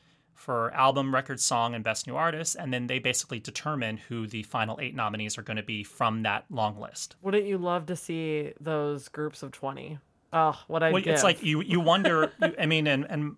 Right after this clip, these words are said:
Speaker 1: Paul Grein, our awards editor, who, I might be getting ahead of you, he interviewed Harvey Mason, the sort of interim, is he interim C E O?
Speaker 2: Yeah, acting C E O of the Recording Academy.
Speaker 1: And Harvey didn't say if The Weeknd was among the top twenty vote getters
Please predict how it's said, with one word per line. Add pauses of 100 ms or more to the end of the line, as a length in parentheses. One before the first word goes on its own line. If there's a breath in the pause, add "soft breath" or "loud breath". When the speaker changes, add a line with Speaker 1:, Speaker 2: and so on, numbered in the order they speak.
(100)
Speaker 1:
Paul
Grein,
our
awards
editor,
who, (140)
I
might
be
getting
ahead
of
you,
he
interviewed
Harvey
Mason, (100)
the
sort
of
interim,
is
he
interim
C
E
O?
Speaker 2:
Yeah,
acting
C
E
O
of
the
Recording
Academy. (240)
Speaker 1:
And
Harvey
didn't
say
if
The
Weeknd
was
among
the
top
twenty
vote
getters